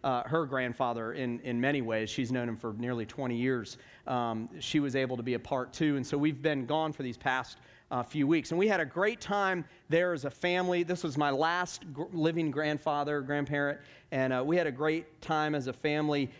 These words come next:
um, remembering Pop as we knew him. Um, I was the oldest of, uh, five grandchildren that he had, and we called him Pop, and, uh, we remembered Pop. One thing about Pop, my grandfather, is that, um, he had a lot of hobbies. I mean, he,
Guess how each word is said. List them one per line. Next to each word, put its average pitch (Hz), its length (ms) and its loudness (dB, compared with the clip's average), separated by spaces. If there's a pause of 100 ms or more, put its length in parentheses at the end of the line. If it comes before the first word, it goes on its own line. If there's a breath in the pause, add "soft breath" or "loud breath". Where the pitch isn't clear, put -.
(140 loud breath)
um, 131 240 0
remembering 165 880 2
Pop 143 460 2
as 131 200 -6
we 156 160 4
knew 139 260 2
him. 117 340 0
Um, 117 280 -2
I 147 180 2
was 139 520 -4 (220 loud breath)
the 139 160 4
oldest 165 500 0
of, 131 240 -2 (160)
uh, 156 120 -10
five 160 380 0
grandchildren 147 680 -2
that 123 100 0
he 120 80 0
had, 139 400 0
and 123 100 -6
we 135 100 -2
called 143 280 -2
him 110 100 -4
Pop, 127 340 -2 (380 loud breath)
and, 123 300 0
uh, 117 280 0
we 135 180 0
remembered 131 440 0
Pop. 104 300 -2 (240 loud breath)
One 190 200 0
thing 214 180 2
about 190 320 2
Pop, 170 420 2
my 160 140 -2
grandfather, 156 580 2
is 147 300 0
that, 139 220 -2
um, 139 160 0
he 180 160 2
had 180 160 2
a - 20 -4
lot 160 300 2
of 190 40 -2
hobbies. 131 560 -2
I 139 60 0
mean, 147 220 2
he, 185 500 2